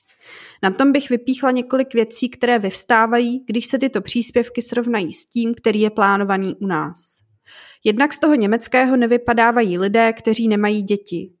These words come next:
To je skutečně konzervativní rukopis české vlády, který se do tohoto opatření v Česku propisuje. Za druhé, příspěvky v Německu nejsou dopředu nějak omezené příjmem.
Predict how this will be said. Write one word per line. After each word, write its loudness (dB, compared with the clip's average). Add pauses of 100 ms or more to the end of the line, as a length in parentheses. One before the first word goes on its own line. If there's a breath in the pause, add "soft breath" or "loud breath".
To 2
je 4
skutečně -4
konzervativní 0
rukopis -8
české -2
vlády, 0 (120)
který -2
se -2
do 0
tohoto 0
opatření -2
v -8
Česku -8
propisuje. -6 (800 loud breath)
Za 2
druhé, 4
příspěvky -2
v -2
Německu -2
nejsou -2
dopředu -2
nějak 0 (100)
omezené 0
příjmem. -4